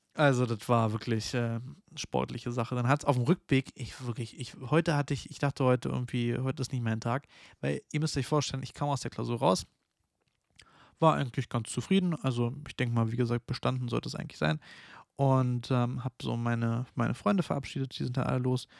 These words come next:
und ich hab extra, bin extra mit dem Motorrad aufs, äh, aufs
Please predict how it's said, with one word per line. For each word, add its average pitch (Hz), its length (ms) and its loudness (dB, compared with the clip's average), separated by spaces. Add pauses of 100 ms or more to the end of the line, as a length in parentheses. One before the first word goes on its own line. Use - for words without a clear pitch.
(340)
und 135 100 0
ich 127 100 0
hab - 100 -2
extra, 143 380 2 (300)
bin 147 100 0
extra 139 320 0
mit 135 240 -2
dem 135 80 -2
Motorrad 143 520 2
aufs, - 400 -4
äh, 131 240 2
aufs - 340 -8